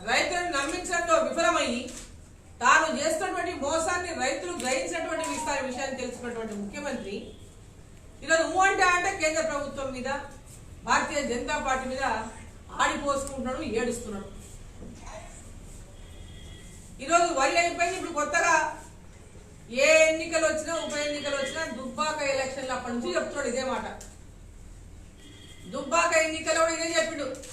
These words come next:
రైతులకంతా ఇదే చెప్పిండు, "బాయి కాడ మీటర్లు పెడతారు, బాయి కాడ మీటర్లు పెడతారు, బీజేపీని గెలిపిస్తే బాయి కాడ మీటర్లు పెడతారు" అని చెప్పిండు. నేను ఒకటే అడుగుతున్నా ముఖ్యమంత్రి గారిని,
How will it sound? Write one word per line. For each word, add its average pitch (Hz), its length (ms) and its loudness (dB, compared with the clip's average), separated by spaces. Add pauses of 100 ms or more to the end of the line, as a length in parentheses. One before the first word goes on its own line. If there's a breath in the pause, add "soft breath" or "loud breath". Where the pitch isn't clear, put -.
(100)
రైతులకంతా 311 600 0
ఇదే 320 220 6
చెప్పిండు, 311 240 2
"బాయి 285 240 2
కాడ 285 220 -2
మీటర్లు 285 280 -4
పెడతారు, 285 340 -2
బాయి 302 260 2
కాడ 285 120 0 (100)
మీటర్లు 285 280 -4
పెడతారు, 285 360 -4
బీజేపీని 285 580 -2
గెలిపిస్తే 277 480 -4
బాయి 320 220 2
కాడ 285 240 0
మీటర్లు 277 260 -4
పెడతారు" 277 300 -2
అని 277 100 -6
చెప్పిండు. - 460 -8 (2750)
నేను 254 180 -2
ఒకటే 277 220 0
అడుగుతున్నా 330 420 2
ముఖ్యమంత్రి 262 540 -4
గారిని, 226 420 -4